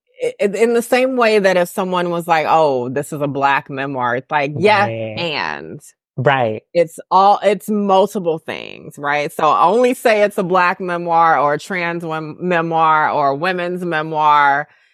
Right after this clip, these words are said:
Speaker 1: if you got a comma after that descriptor
Speaker 2: <laughs> Yeah.
Speaker 1: and you're including these other pieces.
Speaker 2: Yeah.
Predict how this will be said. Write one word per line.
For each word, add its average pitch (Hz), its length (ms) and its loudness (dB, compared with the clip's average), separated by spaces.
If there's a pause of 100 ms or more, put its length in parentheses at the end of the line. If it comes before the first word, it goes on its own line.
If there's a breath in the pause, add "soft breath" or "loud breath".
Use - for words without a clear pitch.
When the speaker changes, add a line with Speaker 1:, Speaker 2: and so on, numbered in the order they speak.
(140 soft breath)
Speaker 1:
if 160 160 -2
you 175 100 -4
got 175 220 2
a - 40 -2
comma 240 440 0
after 170 480 -2
that 156 360 0
descriptor 135 1080 -4
Speaker 2:
<laughs> 240 360 2
Yeah. 208 220 -2
Speaker 1:
and 196 160 0
you're 190 180 -2
including 180 440 -4
these 165 160 -8
other 143 280 -4
pieces. - 720 -16
Speaker 2:
Yeah. 113 420 -4